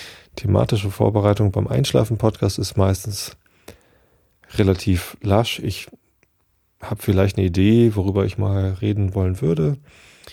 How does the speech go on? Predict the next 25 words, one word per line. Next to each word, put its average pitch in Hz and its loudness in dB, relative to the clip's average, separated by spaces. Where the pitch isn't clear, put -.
ähm, 98 4
und 95 2
versuche 107 0
dann 95 4
meine, 95 4
manchmal 101 2
mache 101 0
ich 98 4
mir 95 6
so 92 2
Notizen 113 2
in 104 0
einem 95 2
Google 107 -2
Drive 110 2
Dokument 107 0
oder 98 2
irgendwo, 104 2
damit 101 0
ich 107 -4
irgendwie 101 0
noch 92 0
drauf 101 -4
zugreifen 117 -6
kann, 110 2